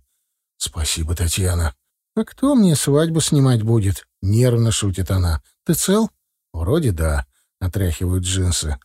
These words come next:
«Зря я вчера возводил напраслину на американские рабочие штаны.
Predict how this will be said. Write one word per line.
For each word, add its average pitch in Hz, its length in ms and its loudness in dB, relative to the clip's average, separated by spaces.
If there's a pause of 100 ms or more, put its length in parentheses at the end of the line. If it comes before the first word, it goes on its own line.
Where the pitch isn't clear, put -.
(320)
«Зря 135 440 2
я 139 60 4
вчера 143 320 2
возводил 135 480 2
напраслину 131 800 2
на 127 140 2
американские 120 680 2
рабочие 107 480 0
штаны. 107 520 0